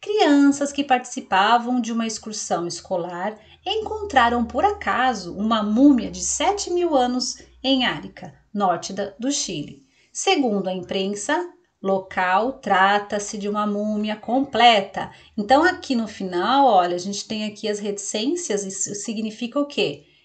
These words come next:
Que não foi, é, o trecho não está completo, tá? Então, aqui é só uma parte. Agora respondem, então vocês vão fazer lá no caderno. Letra A.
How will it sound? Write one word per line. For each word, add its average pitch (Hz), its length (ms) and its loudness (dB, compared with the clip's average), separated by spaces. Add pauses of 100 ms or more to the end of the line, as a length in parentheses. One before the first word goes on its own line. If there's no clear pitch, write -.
(120)
Que - 160 -8
não 202 180 -4
foi, 240 640 2
é, 208 160 2
o 202 140 -2
trecho 202 400 -2
não 247 160 -2
está 269 180 -2
completo, - 760 0 (140)
tá? 190 380 -4
Então, 196 280 -4
aqui 226 240 -4
é 247 200 2
só 190 280 2
uma 202 240 -2
parte. - 640 0 (800)
Agora 262 300 6
respondem, 254 640 4
então 180 140 -16
vocês 202 180 -8
vão 214 100 -8
fazer 220 200 -4
lá 220 120 0
no 247 80 -4
caderno. 277 480 -2 (800)
Letra 254 420 0
A. 170 300 -4